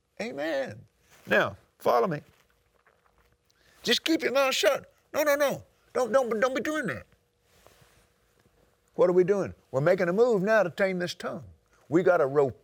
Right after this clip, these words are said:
reprogram it. We've gotta take authority over it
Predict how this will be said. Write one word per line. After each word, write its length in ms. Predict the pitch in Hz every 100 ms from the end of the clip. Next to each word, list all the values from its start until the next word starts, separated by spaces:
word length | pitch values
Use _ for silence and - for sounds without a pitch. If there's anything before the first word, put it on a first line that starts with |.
| -
reprogram 960 | 151 151 - _ - - 214 190 220 220
it. 160 | 233 - _ -
We've 160 | 147 131
gotta 240 | 143 123
take 280 | - 180 131
authority 600 | - - 196 185 180 156 -
over 340 | 196 190 226
it 180 | 233